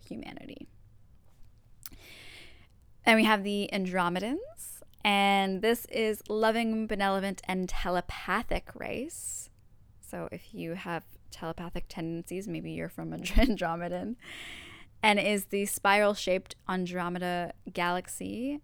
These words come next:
otherwise known as M S three one or M three one. And these beautiful beings have one mission: to bring peace and love to the races enslaved by the reptilians. Not only are they heart-centered, the Andromedans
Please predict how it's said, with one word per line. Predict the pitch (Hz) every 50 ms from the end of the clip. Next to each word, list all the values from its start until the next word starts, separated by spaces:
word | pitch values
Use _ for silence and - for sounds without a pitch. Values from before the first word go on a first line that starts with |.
| _ _
otherwise | - 202 185 185 180 180 180 180 185 180
known | 180 175 175
as | 175 170 170 170 165 - -
M | 190 180
S | 175 170 180 - - - - -
three | - 170 175 170
one | 165 165 165 180 190
or | 196 -
M | - 170 160 160
three | - - - - 170 160 160
one. | 185 - 214 226 226 226 226 233 233 - - - - -
And | 190 180 175
these | 175 175 170
beautiful | 175 - 175 170 170 - 170 165
beings | - - 170 165 165 165 170 170 170 - - - -
have | 170 170 165 -
one | - 170 170 165 175 170 170 175 175 170 -
mission: | 185 180 - - - - - - - - 233 - - - - -
to | - 196
bring | 190 180 170 175
peace | - - - 240 247 262 - - - - -
and | 208 196 185
love | 185 185 185 185 190 190 196 -
to | -
the | 202 180
races | 170 175 175 175 - - 185 185 180 190 - - - - - - - - - - - - -
enslaved | 185 185 - - 196 196 202 202 196 185 208
by | 202 190 196
the | 202
reptilians. | 202 202 220 233 - - - 277 294 269 208 185 - - - - - - - - - - - - - - - - -
Not | 214 208 208 - - -
only | 202 202 208 214 214 214 214 214 208 -
are | - 196
they | 180 180 180 180 180 170
heart-centered, | 180 - - - 254 208 - - 262 240 240 - 262 247 240 247 233
the | - 214 202
Andromedans | 190 185 180 175 180 170 175 175 180 180 175 175 180 - -